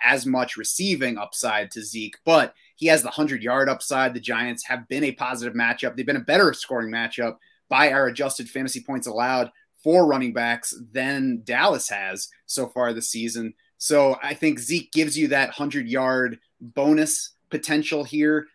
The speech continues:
They've allowed two one hundred-yard rushers at the Giants so far, and Dallas is tied for the highest implied total on the slate. So it should be good game conditions for Zeke getting plenty of touches here. And again, it, regardless of his price versus Barkley, I think seven K is a good price for what Zeke has been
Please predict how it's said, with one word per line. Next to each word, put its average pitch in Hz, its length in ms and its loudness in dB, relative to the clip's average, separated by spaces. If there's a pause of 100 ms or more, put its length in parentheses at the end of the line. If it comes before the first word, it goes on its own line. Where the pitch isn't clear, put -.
They've 131 140 0
allowed 135 640 2
two 151 280 4
one 143 180 0
hundred-yard 135 440 0
rushers 135 320 -2
at 135 100 -2
the 127 60 -8
Giants 127 380 -4
so 135 120 -2
far, 135 260 2
and 135 80 0
Dallas 165 320 2
is 131 100 -4
tied 147 320 2
for 139 60 -6
the 123 60 -4
highest 127 380 -4
implied 117 340 -2
total 120 380 -4 (220)
on 123 100 -4
the 113 60 -4
slate. 113 420 -6
So 117 120 -6
it 113 80 -6
should 180 280 2
be 147 140 2
good 120 320 -4
game 113 260 -6
conditions 107 600 -10 (240)
for 131 100 -4
Zeke 120 280 -6
getting 113 200 -6
plenty 117 240 -8
of 107 60 -12
touches - 300 -8
here. 123 120 -4
And 135 80 -2
again, 143 280 2 (160)
it, 170 220 -2
regardless 160 460 2
of 147 60 -4
his 147 120 0
price 139 300 -2
versus 120 440 -4
Barkley, 135 440 -4
I 120 40 -4
think 127 160 -6
seven 127 340 -2
K 135 420 2 (180)
is 135 120 -4
a 147 60 0
good 123 320 0
price 123 280 -4
for 127 140 -8
what 117 240 -4
Zeke 120 240 -6
has 113 200 -8
been 113 460 -8